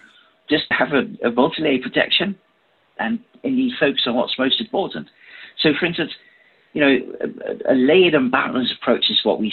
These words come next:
say. So if you look at the fact that there are lots of known threats, you know, whichever security company it is, they find and are able to neutralize new threats on a daily basis,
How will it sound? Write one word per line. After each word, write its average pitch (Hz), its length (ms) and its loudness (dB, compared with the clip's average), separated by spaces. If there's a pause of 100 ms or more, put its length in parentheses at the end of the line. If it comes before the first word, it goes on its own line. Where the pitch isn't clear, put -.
say. 87 280 -4 (100)
So 123 240 6 (440)
if 151 220 4
you 202 80 2
look 180 240 4
at - 80 -2 (340)
the 123 180 0
fact 139 240 2
that - 140 -6
there 120 140 4
are 120 40 4
lots 131 280 2
of 127 140 -6
known 117 320 4
threats, - 280 0 (540)
you 127 60 -2
know, 113 200 6 (140)
whichever 151 360 2
security 139 500 -2
company 117 420 -4
it 95 60 -4
is, 95 160 -4 (460)
they 113 120 0 (120)
find 131 520 2
and 110 260 -2 (340)
are 104 160 4
able 117 200 2
to 107 180 -8
neutralize 110 600 0
new 110 260 0
threats - 300 -2
on 101 120 -8
a 98 60 -12
daily 95 260 -4
basis, 85 380 -10